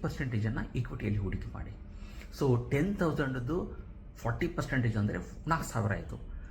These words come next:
ಈ ನಾಲ್ಕು ಸಾವಿರದಲ್ಲಿ ನೀವು ಡಿವೈಡ್ ಹೇಗೆ ಮಾಡ್ಬೇಕಂದ್ರೆ, ಮಗಳಿಗೋಸ್ಕರ ಇನ್ವೆಸ್ಟ್ ಮಾಡ್ತಾ ಇದ್ದಾರಂದ್ರೆ ಒಂದು ಮೂರು ಸಾವಿರನ ಸುಕನ್ಯಾ ಸಮೃದ್ಧಿ ಯೋಜನೆಯಲ್ಲಿ every month ಹಾಕ್ತಾ ಹೋಗಿ. It's a wonderful debt product. But ಒಂದು ಡಿಸ್ಅಡ್ವಾಂಟೇಜ್ ಏನಂದ್ರೆ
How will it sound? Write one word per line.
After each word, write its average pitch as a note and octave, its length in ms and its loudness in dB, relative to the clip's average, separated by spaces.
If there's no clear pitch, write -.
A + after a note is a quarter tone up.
ಈ F#3+ 40 6
ನಾಲ್ಕು G3 260 2
ಸಾವಿರದಲ್ಲಿ F3 480 4
ನೀವು C#3+ 120 4
ಡಿವೈಡ್ B2 280 6
ಹೇಗೆ A#2+ 200 4
ಮಾಡ್ಬೇಕಂದ್ರೆ, G2+ 520 0
ಮಗಳಿಗೋಸ್ಕರ F3 580 8
ಇನ್ವೆಸ್ಟ್ B2 880 6
ಮಾಡ್ತಾ B2 240 2
ಇದ್ದಾರಂದ್ರೆ F#2 380 2
ಒಂದು C3+ 180 4
ಮೂರು A3 300 6
ಸಾವಿರನ B2+ 400 2
ಸುಕನ್ಯಾ F3+ 400 2
ಸಮೃದ್ಧಿ C#3+ 380 0
ಯೋಜನೆಯಲ್ಲಿ A#2+ 560 6
every A2+ 260 6
month G#2 220 2
ಹಾಕ್ತಾ - 260 -4
ಹೋಗಿ. G2+ 240 -2
It's A#2 200 4
a G#2 60 4
wonderful A#2+ 400 4
debt G#2 220 2
product. A2+ 240 -2
But G#2+ 100 4
ಒಂದು D#3 140 4
ಡಿಸ್ಅಡ್ವಾಂಟೇಜ್ A#2+ 640 2
ಏನಂದ್ರೆ G2+ 260 4